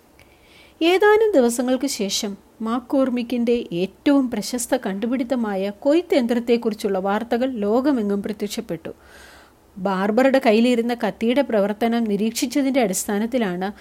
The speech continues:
മാക് കോർമിക്ക് കൊയ്ത്ത് യന്ത്രം രൂപപ്പെടുത്തിയത്. ചെറിയൊരു സംഭവം വലിയൊരു തുടക്കത്തിന് കാരണമായി. റബ്ബർ വ്യാപാരത്തെക്കുറിച്ച് ചാൾസ് ഗുഡിയർ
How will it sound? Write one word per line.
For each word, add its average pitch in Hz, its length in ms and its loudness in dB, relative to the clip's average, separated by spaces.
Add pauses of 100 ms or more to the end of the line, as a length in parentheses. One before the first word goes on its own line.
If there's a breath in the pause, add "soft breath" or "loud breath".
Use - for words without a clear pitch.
(300 loud breath)
മാക് 214 220 -2
കോർമിക്ക് 254 540 0 (140)
കൊയ്ത്ത് 262 360 0
യന്ത്രം 233 380 -2 (120)
രൂപപ്പെടുത്തിയത്. 190 800 -4 (600 loud breath)
ചെറിയൊരു 330 500 8
സംഭവം 254 580 4
വലിയൊരു 240 480 6
തുടക്കത്തിന് 226 640 0 (100)
കാരണമായി. 185 600 -6 (800 soft breath)
റബ്ബർ 277 320 6
വ്യാപാരത്തെക്കുറിച്ച് 349 1080 4 (100)
ചാൾസ് 269 480 0
ഗുഡിയർ 254 560 2